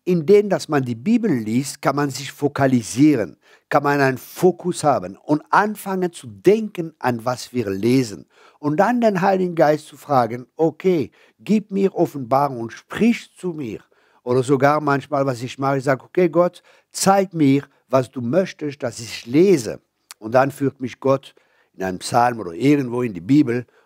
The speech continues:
Und das ist genau, was mich anspricht, ist genau oft eine Antwort für meinen heutigen Tag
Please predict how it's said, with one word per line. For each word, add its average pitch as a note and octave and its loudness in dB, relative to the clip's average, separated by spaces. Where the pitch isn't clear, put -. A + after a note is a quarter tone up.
Und B2+ -4
das F3+ 2
ist E3 -16
genau, D3 0
was E3+ 0
mich C#3 -6
anspricht, B2+ -6
ist - -10
genau D#3 0
oft G#3 2
eine E3 0
Antwort D#3 0
für C3+ -6
meinen C3 -2
heutigen D3+ 2
Tag B2 2